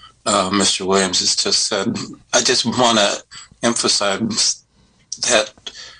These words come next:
every party in a dispute has a legitimate interest. And that has to be taken into account before you can reach a workable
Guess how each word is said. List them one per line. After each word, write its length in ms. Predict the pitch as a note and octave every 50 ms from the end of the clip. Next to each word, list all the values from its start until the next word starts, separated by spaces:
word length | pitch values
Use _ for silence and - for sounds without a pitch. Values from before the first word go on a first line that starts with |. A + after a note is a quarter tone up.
| - _ _ _ _ _ _ _ _ _ _ - - - - -
every 260 | - C#3+ D3 E3 D3 -
party 580 | - - C#3+ C#3+ C#3 C#3 B2 A#2 A2 G#2+ B2
in 100 | A2+ G#2+
a 60 | G#2
dispute 580 | G2 F#2+ - - - - - B2 A2 - A2 G#2 G2+ -
has 320 | - - C3 A#2+ B2 G#2+
a 60 | G#2+
legitimate 640 | G#2 G2+ G2+ F#2+ - - A2 G#2+ G#2 F#2 F#2+ F#2 F#2
interest. 680 | F#2+ G2+ F#2+ - - G2+ G2+ G2 - - - - - - _ _ - - - _ _ _ -
And 140 | A2 G2+ G2+
that 260 | A#2+ B2 C#3 D3+ C#3
has 240 | C#3+ D3 C3+ - -
to 60 | A#2
be 280 | G#2+ F#2+ A#2 A2+ A2+ G#2
taken 420 | - - - A#2+ A#2 - A2+ G#2
into 300 | G#2 G#2 G#2 - - G2+
account 520 | F#2+ F#2+ - - G#2+ G#2+ G#2 G2+ F#2+ F2 F2
before 380 | F2 - - - G2+ G2+ G#2
you 80 | F#2+ F#2+
can 160 | - G#2 G2
reach 260 | - G2 G2 G2 - -
a 60 | F#2
workable 540 | F#2 F#2+ F#2+ - - E2+ - F#2 F2+ F2